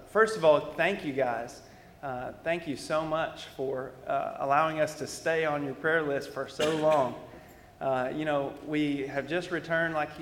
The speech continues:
uh, Brother Wayne said, from the Kingdom of Thailand, and, um, that is a dark, dark place.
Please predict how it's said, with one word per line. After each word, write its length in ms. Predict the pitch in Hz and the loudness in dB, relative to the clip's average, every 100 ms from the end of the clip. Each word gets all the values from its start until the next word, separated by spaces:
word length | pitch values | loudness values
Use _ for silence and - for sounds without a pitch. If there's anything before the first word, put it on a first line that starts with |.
| - | -8
uh, 160 | 139 131 | -6 -4
Brother 280 | 135 147 143 | -2 0 0
Wayne 260 | 147 143 | -2 -4
said, 400 | 143 147 143 139 | -6 -4 -4 -4
from 320 | - 131 131 123 - - - - | -8 -8 -10 -14 -20 -20 -14 -12
the 80 | |
Kingdom 420 | - 185 185 165 160 | -8 -6 -2 0 0
of 120 | 143 | 0
Thailand, 680 | 175 170 160 165 165 165 143 | 2 4 4 0 -2 -6 -8
and, 200 | 120 117 - - - - 135 | -10 -10 -16 -20 -20 -20 -12
um, 400 | 120 113 113 113 - - - - - - - - - - - | -10 -10 -10 -16 -20 -20 -20 -20 -20 -20 -20 -20 -20 -8 2
that 160 | 160 | 2
is 100 | 156 | 2
a 100 | 135 | -2
dark, 540 | 113 131 143 120 - 151 | 0 2 4 2 -6 -2
dark 320 | 139 - - | -2 -2 -6
place. 520 | 143 120 90 - | -8 -6 -8 -14